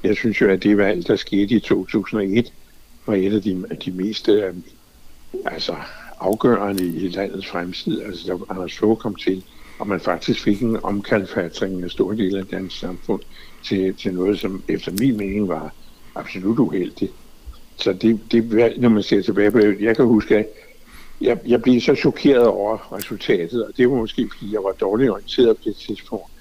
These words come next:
Der var jeg ikke i for-, mere direkte i pressen mere, der, jeg lavede så mange andre ting. Eller, der, jeg kan ikke huske, hvad jeg lavede det, men jeg var i hvert fald ikke, jeg skulle ikke dække det som journalist i det her valg. Men jeg var så chokeret, at jeg stjal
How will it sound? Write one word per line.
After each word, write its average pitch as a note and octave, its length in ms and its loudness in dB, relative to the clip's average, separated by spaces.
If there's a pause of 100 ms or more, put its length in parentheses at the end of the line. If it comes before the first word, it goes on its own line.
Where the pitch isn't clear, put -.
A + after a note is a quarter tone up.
(260)
Der A2 60 2
var A2 80 2
jeg F#2+ 180 2
ikke A2 160 2
i G#2 60 6
for-, - 240 -10
mere F#2+ 200 -4 (380)
direkte A2 420 2
i F#2 40 -2
pressen F#2+ 500 -6
mere, F#2 140 0 (100)
der, G2 120 0 (580)
jeg G2 220 -4
lavede F#2+ 300 0
så A2 60 -6
mange F#2 280 -6
andre G2 140 -6
ting. G2 280 -4 (640)
Eller, F2+ 140 2
der, G2 180 0 (340)
jeg G2 120 -2
kan G#2+ 100 2
ikke F2+ 100 -2
huske, - 180 -10
hvad F#2+ 80 -2
jeg F2 100 -8
lavede E2 180 -6 (100)
det, E2 120 -8
men G2 80 -4
jeg A#2 100 4
var A#2+ 60 6
i A2+ 40 6
hvert G#2+ 120 4
fald B2 180 4
ikke, B2 180 4 (240)
jeg A#2+ 120 4
skulle D3+ 140 2
ikke - 220 2
dække - 220 2
det A2+ 100 -2
som F#2+ 260 -10 (600)
journalist F#2+ 420 -4
i G#2 40 2
det F#2+ 100 -2
her F#2+ 60 -2
valg. F2 260 -8 (520)
Men A#2 100 2
jeg B2+ 120 6
var A#2+ 160 4
så C#3 320 2 (200)
chokeret, B2+ 600 2
at A#2+ 160 -2
jeg G#2 140 -4
stjal A#2+ 440 -2